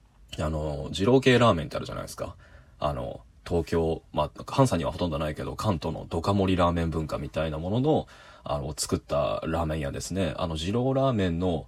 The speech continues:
食レポ動画っていうのをYouTubeでめちゃくちゃ見てるんですよ。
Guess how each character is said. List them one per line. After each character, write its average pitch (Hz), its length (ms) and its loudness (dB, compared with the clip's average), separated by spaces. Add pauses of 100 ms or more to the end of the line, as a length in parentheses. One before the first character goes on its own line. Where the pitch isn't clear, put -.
食 - 340 -2
レ 104 80 4
ポ 104 140 2
動 98 160 6
画 76 120 0
っ - 40 -8
て - 120 -8
い - 20 -2
う 71 40 -6
の 67 80 -6
を 67 60 -4
YouTube 90 380 2
で 73 100 0
め 78 200 -4
ち - 60 -2
ゃ - 40 0
く - 60 -2
ち - 40 2
ゃ 113 60 4
見 107 80 2
て - 100 -4
る 69 80 -6
ん 65 40 -10
で 64 80 -10
す - 100 -8
よ。 - 140 -8